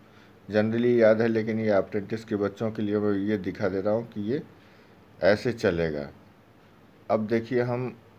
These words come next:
building rod लिए, Building rod से हम इसका एक template बना रहे हैं। हम इस दिशा में मोड़ लेंगे, जैसे roller का diameter है।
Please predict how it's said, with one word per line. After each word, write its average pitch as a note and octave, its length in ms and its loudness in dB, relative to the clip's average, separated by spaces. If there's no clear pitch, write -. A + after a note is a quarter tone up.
building G#2 480 0
rod F#2+ 180 6
लिए, G#2 220 0
Building G#2+ 460 0
rod G#2 300 6
से A#2 200 -2
हम A#2 320 -4
इसका G#2 300 -2
एक A2+ 240 0
template G2+ 580 0
बना D2 240 -4
रहे C#2+ 140 -10
हैं। D#2 180 -14
हम A#2 160 -2
इस A2+ 120 -2
दिशा A#2+ 320 0
में C3 140 -2
मोड़ B2 280 2
लेंगे, B2 340 0
जैसे A2 360 2
roller G#2 340 2
का A2+ 120 0
diameter G2+ 540 -2
है। F#2 180 -8